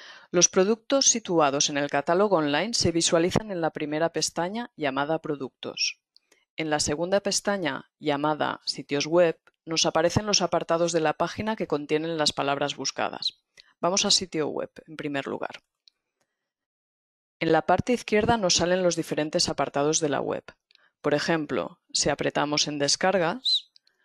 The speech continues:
nos filtran los resultados por aquellos documentos descargables que están en esta página web relacionados con las palabras buscadas. También podemos navegar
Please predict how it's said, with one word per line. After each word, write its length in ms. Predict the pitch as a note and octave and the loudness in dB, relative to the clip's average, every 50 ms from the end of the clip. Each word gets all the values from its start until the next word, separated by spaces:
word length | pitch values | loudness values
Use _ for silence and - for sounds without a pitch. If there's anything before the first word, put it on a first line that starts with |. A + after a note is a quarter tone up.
| _ _ | _ _
nos 180 | - F3+ F3 - | -2 0 0 2
filtran 320 | - G3+ G3 - A3 A3+ | 0 0 2 4 4 4
los 100 | A3+ A3 | 6 4
resultados 640 | G#3 G3+ - - G3 F#3+ - - F#3+ F#3+ G3+ G#3+ G3+ | 4 2 2 2 2 2 4 4 4 4 4 2 0
por 160 | - - F3 | 0 2 2
aquellos 420 | E3 D#3 - F3 F3 F#3+ G3 F#3 E3+ | 2 2 2 0 2 2 2 2 2
documentos 680 | F3+ E3+ - - D#3+ D#3+ D#3+ D#3 D3+ - - D#3+ C#3 | 0 0 0 -2 -2 0 0 -2 -2 -2 -4 -4 -2
descargables 880 | C#3+ C#3+ - - - C#3+ D3 D3 E3+ F#3 G3+ A3 A#3+ C4 C4+ - - - | -2 -2 -2 0 0 -2 0 2 2 2 2 2 0 -2 0 0 -2 -2
que 180 | - _ - E3 | -2 _ -4 -4
están 320 | - - - D3 C#3+ D3 | -4 -2 -4 -4 -4 -4
en 140 | C#3+ D3 D3+ | -6 -6 -2
esta 280 | D#3+ - - D#3 D3 | -2 -2 -2 -2 -4
página 360 | - D#3 - - D#3 D#3+ D3 D#3 | -4 -6 -6 -6 -4 0 0 2
web 240 | E3 F#3+ A3+ - - | 4 4 2 2 0
relacionados 680 | - - F3+ E3+ E3+ E3 - - D#3+ E3 D#3+ E3 F3+ F3+ | 0 0 2 2 0 0 0 -4 -2 0 2 2 2 0
con 160 | - - F3 | 0 0 -2
las 140 | D#3+ D3+ C#3+ | 0 -2 0
palabras 460 | - C#3 C3+ C#3 C#3 C#3+ C#3+ D3 - | -2 -2 -2 -2 0 0 -2 -2 -2
buscadas. 680 | - C#3 - - - C#3 - - - - - - - _ _ _ _ _ _ _ _ _ _ _ _ _ _ _ _ _ _ _ _ | -2 -4 -4 -2 -2 -4 -4 -4 -2 -2 -2 -2 -2 _ _ _ _ _ _ _ _ _ _ _ _ _ _ _ _ _ _ _ _
También 320 | _ E3 D#3 D#3+ D#3+ D#3+ - | _ -4 0 0 0 4 4
podemos 380 | F#3+ F#3 F#3 F3+ F#3 G3 G3+ | 4 4 4 4 2 2 2
navegar 680 | F#3 E3 D#3 D3+ D3 - D#3 D#3 D#3 D#3+ - - - | 0 2 2 2 2 2 2 2 2 2 0 -4 -6